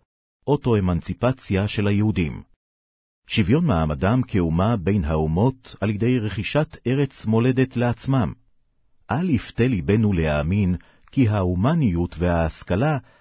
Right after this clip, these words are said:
תעלנה בזמן מן הזמנים מרפא רדיקלי לכל עמנו. זקוקים אנו לארץ מקלט. שעה זו,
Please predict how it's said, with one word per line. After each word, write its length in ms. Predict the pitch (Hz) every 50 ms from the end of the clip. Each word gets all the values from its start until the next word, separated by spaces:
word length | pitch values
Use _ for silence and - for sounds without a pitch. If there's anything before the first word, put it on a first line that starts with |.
| _ _ _
תעלנה 640 | _ - 101 98 101 120 156 175 165 151 143 143 139 120
בזמן 580 | 98 87 123 113 82 82 95 117 151 156 156 143
מן 180 | 120 117 123 113
הזמנים 680 | 87 101 98 87 95 98 98 95 110 131 135 131 117
מרפא 480 | 101 104 101 92 - _ - 127 139
רדיקלי 720 | 135 101 95 87 92 92 - - - 143 151 113 85 80 76 - _ _ _ _ _ -
לכל 400 | 107 120 - - - 131 135 135 135 127 -
עמנו. 420 | 98 107 101 82 76 69 62 62 - _ _ _ _ _ _ _ _ _ _ _ _ _ _ _
זקוקים 520 | - 90 - - 123 - - 110 113 117
אנו 220 | 110 113 120 120 107
לארץ 580 | 101 110 - - 113 117 117 113 107 - -
מקלט. 500 | 117 113 - - 127 127 98 - - - - _ _ _ _ _ _ _ _ _ _ - _
שעה 360 | - - - 117 - 104 147 151
זו, 320 | 87 78 95 80 67 62